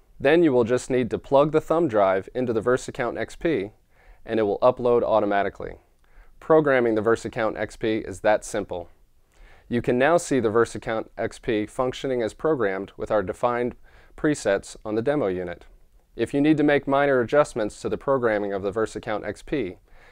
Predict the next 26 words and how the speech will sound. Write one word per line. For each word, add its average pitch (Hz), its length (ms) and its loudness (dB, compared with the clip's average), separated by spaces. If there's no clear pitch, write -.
simply 190 440 0
use 160 220 4
the 147 100 0
buttons 139 360 4
on 127 100 0
the 120 80 0
face 135 320 0
of 101 80 -6
the 104 60 0
device 98 560 -2
to 120 100 -10
cycle 156 400 2
through 120 400 0
the 104 80 -2
programming 107 520 0
menu 101 440 -4
and 110 100 -2
make 117 200 0
the 107 80 -6
necessary 104 500 -2
changes. 95 640 -8
So 147 200 4
as 170 200 10
you 180 80 6
can 151 160 0
see, 107 360 2